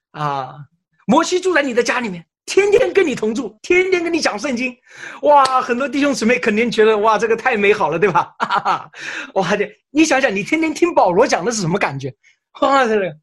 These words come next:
哦，不过我也跟大家说实话啊，我觉得你们很多人，如果耶稣、保罗、摩西真的住在你们家里面，你可能会很失望。<laughs> 可能你想象的耶稣、你想象的保罗、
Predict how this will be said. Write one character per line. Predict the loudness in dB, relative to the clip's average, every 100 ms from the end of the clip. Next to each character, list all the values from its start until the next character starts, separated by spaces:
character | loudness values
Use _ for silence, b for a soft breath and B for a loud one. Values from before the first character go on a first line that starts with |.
| _ b _ _ _ _ _ -4
哦， | -2
不 | 0
过 | 2 4
我 | 6
也 | 4 2
跟 | -2
大 | -2
家 | -2
说 | -6 -8
实 | -8
话 | -4 -4
啊， | -4 -4
我 | 0
觉 | 2 4
得 |
你 | 4
们 | 2
很 | -6 -6
多 | -4 -2
人， | -2
如 | -4 -2
果 | -2
耶 | 2 0
稣、 | 0 -4 -6 -8 -12 _
保 | -2 0
罗、 | 2 2 0
摩 | -2 -2
西 | -4 -12
真 | -4 -2
的 | -2
住 | -4
在 | -6
你 | -6 -8
们 | -10
家 | -8
里 | -8
面， | -10 -14 _ _ _ _ _
你 | -10
可 | -8 -8
能 | -4
会 | -6
很 | -6 -10
失 | -8
望。 | -8 -8 -16 _ _ _ _ _
<laughs> | -16 -16 _ _ _ _ _ _ _ B B B B B B
可 | -2
能 | 0 0
你 | 0 0
想 | 0 -2 -2
象 | -2 -2
的 |
耶 | -2 -2
稣、 | -2 -6 -8 b b b
你 | 0 0
想 | 0 -2
象 | -2 -4
的 | -4
保 | -8 -10
罗、 | -10 -12